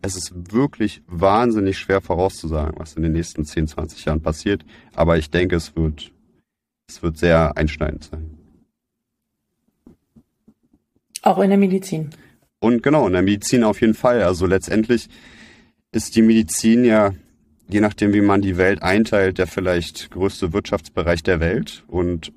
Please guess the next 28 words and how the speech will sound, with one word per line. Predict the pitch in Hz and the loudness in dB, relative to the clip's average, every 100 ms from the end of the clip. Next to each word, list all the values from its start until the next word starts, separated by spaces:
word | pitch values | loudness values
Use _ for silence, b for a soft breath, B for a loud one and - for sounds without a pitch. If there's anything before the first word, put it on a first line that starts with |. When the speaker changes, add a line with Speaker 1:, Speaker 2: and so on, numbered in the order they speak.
| - | -6
Speaker 1:
ähm, | 85 82 85 80 - - _ _ _ _ _ _ | -4 -2 -2 -4 -10 -20 _ _ _ _ _ _
also | 95 85 - | -2 0 0
allein | 87 90 - | 2 2 2
schon | - - | -2 -4
aus | 85 | 0
dem | 208 - | 2 4
Speaker 2:
Mhm. | |
Speaker 1:
Aspekt | - 175 107 - 120 | 2 0 -4 -4 -4
her. | 123 139 b b b b - | -4 -6 b b b b -2
Aber | 92 92 95 | 0 4 2
es | 90 | 0
ist | 107 | -2
natürlich | 110 104 - 101 - | -2 -2 -2 -4 -2
auch, | 90 95 - - _ | 0 0 -2 -10 _
äh, | - - - - | -16 -16 -16 -6
also | 90 85 87 87 | -4 -2 -2 -2
die, | 82 90 82 | -2 -2 -2
es | 78 78 | -2 -6
sind | 87 78 - - | -6 -8 -14 -10
die | 80 | -10
zutiefst | - 87 - 107 - - | -8 -12 -4 -4 -2 -2
menschlichen | 95 98 - 98 98 92 90 82 - _ | 0 0 -4 -4 -2 -2 -4 -8 -16 _
Bedürfnisse | 92 85 120 117 98 - | -4 -2 -2 0 -2 -2
nach | 87 87 87 - - b _ | 0 0 0 -4 -20 b _
sich | 90 92 85 | -8 -6 -2
wohlfühlen | 101 131 - 98 90 | -2 -2 -2 -2 -2
und | 87 | -2
gesund, | 90 107 147 | -2 0 -2